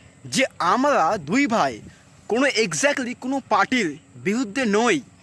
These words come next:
আমরা সমস্ত পার্টিকেই ভালোবাসি। But হ্যাঁ, যে পার্টি বা যে দল মানুষের স্বার্থে,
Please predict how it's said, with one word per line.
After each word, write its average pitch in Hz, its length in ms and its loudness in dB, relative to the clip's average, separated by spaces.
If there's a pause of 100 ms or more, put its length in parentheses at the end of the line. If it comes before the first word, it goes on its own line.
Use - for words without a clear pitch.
(340)
আমরা 262 420 0
সমস্ত 262 540 -4 (120)
পার্টিকেই 285 440 0 (100)
ভালোবাসি। 226 720 0 (400)
But 302 220 4
হ্যাঁ, - 280 -8 (580)
যে 285 180 0
পার্টি 254 480 0 (280)
বা 202 140 0 (100)
যে 277 200 0
দল 208 320 2 (460)
মানুষের 240 580 -2
স্বার্থে, 180 500 -4